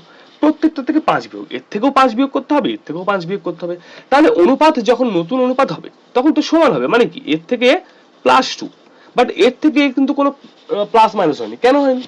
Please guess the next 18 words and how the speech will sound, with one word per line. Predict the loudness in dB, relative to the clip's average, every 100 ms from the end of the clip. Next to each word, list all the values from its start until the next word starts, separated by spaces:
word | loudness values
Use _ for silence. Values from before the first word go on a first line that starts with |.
| -16 _ -10
এখানে | -4 0
তো | 0
প্লাস | 2 2 2
টু | 2 2
হওয়ার | 2
কথা। | 0 -4 -10 _ _ _ -20 _ _ -2
দেখো | -2 0
ভালো | -2 2
করে | 2
বোঝো, | 0 -4 -14 -20 _ _ -20 -8 0
আমি | 2 2
দুটো | 0 -4 -2 -2
সংখ্যা | 0 -4 -2
থেকে | -4 -4 -8 -4
একই | 2 2 4 2
জিনিস | 2 0 0
বাদ | 0 -2
দিচ্ছি | -6 -18 -18